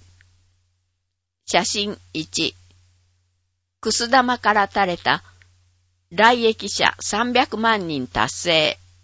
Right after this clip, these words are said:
と書かれた幕のところで、赤ちゃんを抱いた女の人がインタビューを受けている様子。写真二から六は、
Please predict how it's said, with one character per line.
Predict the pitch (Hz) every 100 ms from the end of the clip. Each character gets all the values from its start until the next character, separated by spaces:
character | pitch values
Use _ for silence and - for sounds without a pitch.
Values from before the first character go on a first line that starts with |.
| _
と | 214
書 | 208 190
か | 185 202
れ | 156
た | - 117 -
幕 | 143 - 196
の | 190
と | 180 170
こ | 160
ろ | 156
で、 | 135 143 - - _ _ _ _
赤 | - - -
ち | 214
ゃ | 180
ん | 151
を |
抱 | 131 127 165
い |
た | - 156 - -
女 | - 165 196 196
の | 185
人 | 190 - 156
が | 143 - _
イ | 247
ン | 240
タ | 226 190
ビ | 160 147
ュ | 139
ー | 127
を | 98 -
受 | 165 175 151
け |
て | -
い | 113 104
る | -
様 | 95 92 98
子。 | - - - - _ _ _ _ _ _ _ _ _ _
写 | - 220 214
真 | - 214 190 269 - _ -
二 | 240 254
か | 220 185
ら | 127 -
六 | 143 139 185
は、 | 165 135